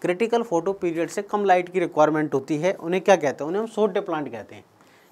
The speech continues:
ठीक है, जिनको क्रिटिकल फोटो पीरियड generally कितना होता है? आठ से लेके ग्यारह आवर्स। ठीक है, ये जो क्रिटिकल फोटो पीरियड है इससे कम लाइट की रिक्वायरमेंट होती है तो उन्हें हम शॉर्ट डे प्लांट कहते हैं। अगर इससे ज़्यादा लाइट चाहिए तो उन्हें हम लॉन्ग डे प्लांट है। क्रिटिकल फोटो पीरियड से ज़्यादा लाइट चाहिए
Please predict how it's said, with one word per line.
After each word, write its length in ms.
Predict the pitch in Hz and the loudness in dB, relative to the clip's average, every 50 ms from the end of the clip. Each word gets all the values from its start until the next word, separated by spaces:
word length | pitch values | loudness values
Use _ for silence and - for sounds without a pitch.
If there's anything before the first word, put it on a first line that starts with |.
| _ - | _ 0
ठीक 120 | 180 202 233 | 0 2 2
है, 100 | 233 196 | 2 2
जिनको 200 | 202 214 226 226 | 2 0 -2 -2
क्रिटिकल 440 | 214 - 202 190 180 220 202 233 233 | -2 -2 -2 -2 -2 -2 0 0 0
फोटो 280 | 220 - 185 180 202 214 | 0 0 0 0 0 -2
पीरियड 340 | 208 214 202 185 202 196 180 | -2 -2 -2 0 0 0 -2
generally 340 | 190 190 190 190 196 196 | -2 -2 -2 -2 -2 -2
कितना 220 | 190 208 202 220 220 | 0 -2 0 0 0
होता 240 | 190 151 - 143 131 | 0 0 -2 -4 -6
है? 120 | 127 139 | -4 -4
आठ 200 | 143 160 170 165 | -2 -2 -2 -2
से 100 | - 180 | -4 -4
लेके 220 | 175 165 165 233 | -4 -4 -4 -6
ग्यारह 300 | 247 190 165 156 156 156 | -6 -2 2 2 4 4
आवर्स। 460 | 156 139 135 139 160 175 - - - - - _ _ - - - - _ _ - - _ - | 4 2 0 -4 -6 -6 -8 -12 -20 -20 -20 _ _ -20 -20 -20 -20 _ _ -20 -20 _ -10
ठीक 120 | 143 147 | -4 0
है, 160 | 226 277 277 - - _ _ _ _ _ _ - | 0 0 -2 -4 -12 _ _ _ _ _ _ -4
ये 80 | 175 180 | -2 0
जो 100 | 190 214 | 2 2
क्रिटिकल 440 | 202 196 185 175 202 196 214 208 208 | 2 0 0 0 0 0 0 -2 0
फोटो 280 | - 175 165 160 180 | 0 -2 -2 -2 -2
पीरियड 380 | 175 180 165 156 160 160 143 123 | -4 -2 -2 -2 0 0 -2 -2
है 260 | 147 175 220 233 - - - _ _ _ 185 | 0 -2 -2 -2 -4 -10 -20 _ _ _ -8
इससे 220 | 180 - 254 247 | -2 0 0 0
कम 240 | 247 247 233 240 233 | 2 2 2 4 6
लाइट 280 | 233 226 226 220 220 | 6 6 6 4 2
की 80 | 214 233 | 0 0
रिक्वायरमेंट 520 | 220 214 214 190 190 190 196 208 208 196 | 0 4 6 6 6 6 4 2 0 0
होती 200 | 190 180 175 202 | -2 -2 -2 -2
है 60 | 202 190 | -2 -2
तो 100 | 196 196 | -2 -2
उन्हें 100 | 190 190 | -4 -4
हम 60 | 185 | -4
शॉर्ट 220 | - 170 165 156 | 0 0 0 2
डे 80 | 151 160 | 0 -2
प्लांट 300 | - 151 143 139 131 120 | -2 -2 -4 -6 -6 -8
कहते 240 | 127 123 117 - 143 | -8 -10 -8 -8 -8
हैं। 80 | - | -6
अगर 220 | - 170 190 208 208 | 0 4 4 4 4
इससे 200 | 208 - 240 220 | 4 2 2 4
ज़्यादा 300 | 160 175 175 190 190 226 | 8 8 10 10 10 10
लाइट 260 | 220 220 226 208 220 | 10 10 8 8 6
चाहिए 280 | - 226 220 226 240 240 - - - _ _ _ - | 2 0 2 2 0 0 -4 -8 -20 _ _ _ -2
तो 40 | 190 | 0
उन्हें 140 | 208 214 214 | 2 2 4
हम 60 | 208 | 4
लॉन्ग 240 | 196 190 185 185 165 | 4 4 4 4 2
डे 60 | 170 | 2
प्लांट 320 | 165 160 151 139 127 113 120 | 2 0 -2 -2 -2 -6 -10
है। 100 | 113 - - _ _ _ _ _ _ | -14 -16 -18 _ _ _ _ _ _
क्रिटिकल 380 | - 180 180 190 214 202 214 214 | -4 -2 0 0 2 2 2 0
फोटो 280 | 214 196 185 180 202 | 0 -2 -2 0 -2
पीरियड 320 | 202 208 202 180 196 196 190 | -2 -2 -2 -2 -2 -2 -2
से 120 | - 208 185 | -2 -2 2
ज़्यादा 240 | 175 175 180 185 | 2 2 4 4
लाइट 220 | 185 185 190 190 180 | 2 2 0 -2 -2
चाहिए 320 | 185 190 190 202 214 220 | -4 -2 -2 0 -2 -2